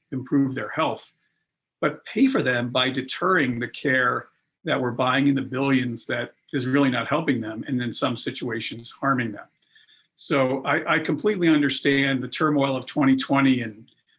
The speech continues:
the reports of health plans, what they're dealing with. Obviously, expenditures were less. They're going to have to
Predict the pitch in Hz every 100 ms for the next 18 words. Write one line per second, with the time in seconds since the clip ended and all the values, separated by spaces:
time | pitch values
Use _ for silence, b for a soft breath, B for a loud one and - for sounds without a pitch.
0 | _ 170 131 - 151 131 131 117 139 131
1 | - 127 117 117 131 123 117 131 135 127
2 | 120 - - 381 - 139 127 - 131 -
3 | - - 139 135 120 120 110 123 139 180
4 | - - - _ _ _ _ 139 120 120
5 | 123 127 120 - 117